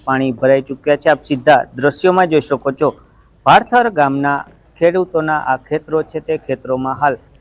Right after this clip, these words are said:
પાણી ભરાઈ ચૂક્યા છે. ક્યાંક ને ક્યાંક ખેડૂતોમાં ખુશીનો માહોલ જોવા મળી રહ્યો છે, કારણ કે એક મહિનો દિવસથી વરસાદે વિરામ લીધો હતો, ત્યારબાદ વરસાદ વરસતા ખેડૂતોના મગફળીના પાકને પણ નવું જીવતદાન મળ્યું છે. ત્યારે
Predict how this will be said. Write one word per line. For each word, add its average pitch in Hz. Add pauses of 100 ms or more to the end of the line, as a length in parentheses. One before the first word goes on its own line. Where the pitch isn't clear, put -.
પાણી 175
ભરાઈ 151
ચૂક્યા 147
છે. 156
ક્યાંક 151
ને 151
ક્યાંક 156
ખેડૂતોમાં 147
ખુશીનો 175
માહોલ 139
જોવા 139
મળી 139
રહ્યો 147
છે, 160 (380)
કારણ 175
કે 180
એક 190
મહિનો 147
દિવસથી 139
વરસાદે 156
વિરામ 151
લીધો 139
હતો, 143
ત્યારબાદ 135
વરસાદ 143
વરસતા 135 (480)
ખેડૂતોના 180
મગફળીના 165
પાકને 143
પણ 147
નવું 143
જીવતદાન 131
મળ્યું 135
છે. 151
ત્યારે 131